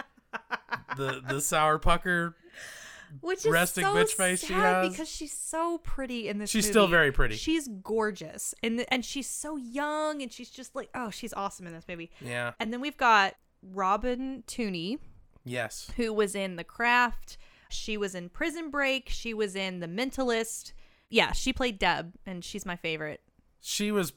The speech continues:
Speaker 1: probably my favorite character in this movie, too. I liked her a lot. She was the deepest character, for sure. Although I did know a whole lot of people that were just like her in every way.
Speaker 2: And then we've got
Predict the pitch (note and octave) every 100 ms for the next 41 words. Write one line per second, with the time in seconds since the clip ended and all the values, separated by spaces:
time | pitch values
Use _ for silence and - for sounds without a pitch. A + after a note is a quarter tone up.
0 | _ - F3 D#3 C#3 C#3 C3+ B2 B2+ B2
1 | B2+ A#2 A2+ C3 A#2 - A2+ A2 A2 A2
2 | G#2+ - - A2+ A2 G#2 G#2 - F#2+ -
3 | - - _ - D3 C#3+ C#3 C3+ A2+ G#2+
4 | G#2+ - _ _ _ - G#3 G#3+ E3 D#3+
5 | D3 D3 B2+ - C3 A#2 G#2 A2+ - A2
6 | - G#2 G2+ _ _ _ _ C#3 C#3+ C#3+
7 | C#3+ F3+ E3+ F3 D#3+ D#3+ E3 E3 E3 F#3
8 | E3 C3 B2+ A#2+ A#2+ A#2+ C#3 C#3 C3+ C#3
9 | C3+ A#2+ A#2 B2 _ _ _ - B2 B2+
10 | D3 C#3 B2 A#2+ A#2+ - - A3 B3+ C4+
11 | C#4 - A3 G#3+ G#3+ - -